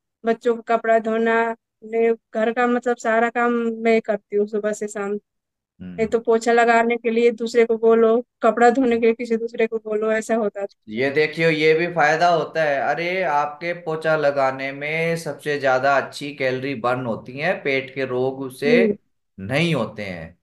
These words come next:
Speaker 2: तो जैसे ही ये
Speaker 1: जी।
Speaker 2: सात्विक जीवन शैली इन्होंने अपनाई, तो घर का काम भी खुद करने लग गई है। एक और
Speaker 1: मैं
Speaker 2: बा-,
Speaker 1: खुद
Speaker 2: बेनिफिट
Speaker 1: करने लगे
Speaker 2: आपको
Speaker 1: एकदम,
Speaker 2: मिल गया
Speaker 1: अभी
Speaker 2: है।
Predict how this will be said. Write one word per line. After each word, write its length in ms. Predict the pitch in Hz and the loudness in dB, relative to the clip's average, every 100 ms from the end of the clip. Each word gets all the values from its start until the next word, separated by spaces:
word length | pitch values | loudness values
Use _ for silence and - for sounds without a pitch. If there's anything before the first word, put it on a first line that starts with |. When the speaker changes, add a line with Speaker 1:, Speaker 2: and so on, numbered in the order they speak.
| _ _ _ | _ _ _
Speaker 2:
तो 120 | 113 | -8
जैसे 380 | 110 127 131 151 | -2 -2 0 -2
ही 340 | 151 151 139 | 0 -2 -2
ये 160 | 143 226 | 0 0
Speaker 1:
जी। 60 | |
Speaker 2:
सात्विक 580 | - 123 - 147 151 - _ | 0 -4 -4 -6 -8 -10 _
जीवन 300 | 117 131 143 | -8 -6 -6
शैली 320 | 147 135 135 | -4 -4 -2
इन्होंने 320 | 147 143 143 147 | -4 -2 0 0
अपनाई, 500 | 139 135 135 170 170 | 0 0 0 2 -2
तो 200 | 147 127 | -4 -2
घर 180 | 107 | -4
का 160 | 107 123 | -2 -6
काम 300 | 127 123 131 | -2 -2 -2
भी 120 | 135 | -6
खुद 220 | 135 139 | -6 -12
करने 360 | - 131 131 139 | -6 -6 -4 -4
लग 220 | 131 120 | -4 -4
गई 120 | 117 | -6
है। 180 | 120 117 | -8 -8
एक 220 | 80 110 | -6 -4
और 160 | 120 127 | -2 -4
Speaker 1:
मैं 100 | 120 | 0
Speaker 2:
बा-, 140 | 117 | 2
Speaker 1:
खुद 80 | - | 2
Speaker 2:
बेनिफिट 240 | 320 277 - | 2 0 2
Speaker 1:
करने 260 | 277 277 | 4 6
लगे 120 | 277 | 6
Speaker 2:
आपको 100 | 269 | 6
Speaker 1:
एकदम, 220 | 277 247 269 | 6 4 4
Speaker 2:
मिल 80 | |
गया 40 | 269 | 4
Speaker 1:
अभी 200 | 254 269 | 6 4
Speaker 2:
है। 220 | 277 - | 2 -4